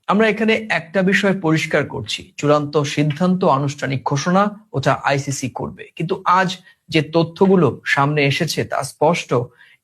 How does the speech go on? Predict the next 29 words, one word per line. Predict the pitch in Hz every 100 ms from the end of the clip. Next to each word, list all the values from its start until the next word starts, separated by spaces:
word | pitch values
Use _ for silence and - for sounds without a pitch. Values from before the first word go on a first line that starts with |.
| -
এই | 160 160
পরিণতির | 143 151 147 147 143 131
দিকে | 131 127 127
ক্রিকেট | - 120 135 117 - _
প্রশাসন | - 120 - - 113 113 - _ -
আগে | - 135
থেকেই | 120 110 110 107 107 -
এগোচ্ছিল। | 107 104 104 - - - _ -
আর | 156 175
আজকের | 180 202 196 262 262
এই | - 202
সিদ্ধান্ত | - 202 165 202 202
যদি | 190 185 185
সত্যি | - 156 - 170
হয়, | 151 107 - -
তাহলে | 120 123 127
কাদের | - 107 135 160
লাভ, | 165 165 165 -
কারাই | 127 113 127
বা | 143 135
ক্ষতিগ্রস্ত | - 110 110 - - -
হলেন? | 120 110 - -
এখানে | 190 247 233
সূক্ষ্ম | 233 226 - 240
হিসেবে | 185 160 202 170 160
আসা | 113 -
যাক। | 131 107 - _
লাভ | 147 208 220 -
কার? | 101